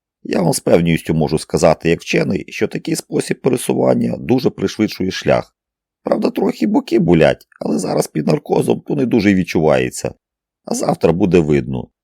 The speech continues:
Ну, а під гору вже так не вийде, тому довелося вставати на чотири, так надійніше. «Ото голова! От що значить вчений», — похвалив його Муня. «Мені б до такого ніколи не додуматися».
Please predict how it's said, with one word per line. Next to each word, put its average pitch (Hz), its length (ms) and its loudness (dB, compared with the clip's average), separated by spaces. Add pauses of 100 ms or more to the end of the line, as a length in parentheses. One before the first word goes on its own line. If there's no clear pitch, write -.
(400)
Ну, - 220 0
а - 80 2
під - 180 0
гору 208 340 4
вже - 160 -4
так - 200 -8
не 117 100 4
вийде, 85 500 2
тому 208 240 -2
довелося - 500 2
вставати 82 480 2
на 82 120 0
чотири, - 480 -2 (100)
так - 200 -14
надійніше. 67 600 -2 (1040)
«Ото 82 400 2
голова! 95 720 6 (240)
От 226 200 0
що 92 180 0
значить 82 380 0
вчений», — 69 600 0
похвалив 82 440 0
його 78 220 4
Муня. 71 420 -2 (280)
«Мені 123 280 0
б 190 40 -6
до 175 120 4
такого 131 500 2
ніколи 85 440 4
не 69 140 -2
додуматися». 64 720 -6